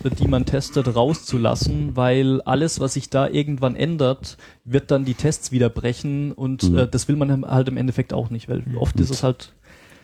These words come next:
Speaker 1: ähm, also oft ist es halt auch so, ich hab schon ge-, ähm, Geschichten mitbekommen, dass Leute gesagt haben, ja okay, sie probieren jetzt ein paar Wochen mal testgetrieben zu entwickeln und merken dann, oh,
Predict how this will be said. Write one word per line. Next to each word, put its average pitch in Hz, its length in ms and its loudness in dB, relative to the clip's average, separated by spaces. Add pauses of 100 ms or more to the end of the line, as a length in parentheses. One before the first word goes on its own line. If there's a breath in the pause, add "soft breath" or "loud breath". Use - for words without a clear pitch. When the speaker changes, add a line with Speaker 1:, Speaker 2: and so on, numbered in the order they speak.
(320 loud breath)
Speaker 1:
ähm, 120 240 2
also - 180 -2
oft - 180 2
ist 135 100 0
es 131 100 -2
halt 135 200 2
auch 131 100 -2
so, 151 340 0
ich 151 140 -2
hab - 140 -2
schon 135 520 -2
ge-, - 160 -6
ähm, 131 320 0
Geschichten 127 380 -4
mitbekommen, 143 420 0
dass 131 140 2
Leute 135 240 2
gesagt 135 380 0
haben, 131 140 2
ja 123 100 6
okay, 127 200 0
sie 143 120 0
probieren 131 360 0
jetzt 147 180 -4
ein 139 80 -4
paar 131 200 2
Wochen 135 240 -2
mal 123 120 4
testgetrieben 139 800 -4
zu 131 100 -6
entwickeln 143 480 -2
und 131 120 -4
merken 127 300 0
dann, 131 160 0
oh, 143 160 -2